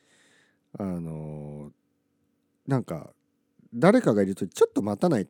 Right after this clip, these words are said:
やっぱ本当に隣だったら、隣のロッカーだと、ちょっと本当にぶつかるぐらいの距離なんですよ。もう、もう体がくっつくぐらいの。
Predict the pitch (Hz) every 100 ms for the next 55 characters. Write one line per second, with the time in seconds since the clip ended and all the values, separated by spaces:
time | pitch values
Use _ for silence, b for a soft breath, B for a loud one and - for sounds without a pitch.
0 | - 107 - - 190 226 220 185 185 185
1 | 180 170 165 165 - 92 82 - 139 156
2 | 165 156 160 - 82 73 151 - - -
3 | 131 175 180 123 - - 170 170 170 120
4 | 87 76 65 _ 139 110 80 65 - -
5 | _ _ _ _ _ 90 82 - _ _
6 | 107 87 - _ - 131 131 120 - -
7 | 135 104 82 -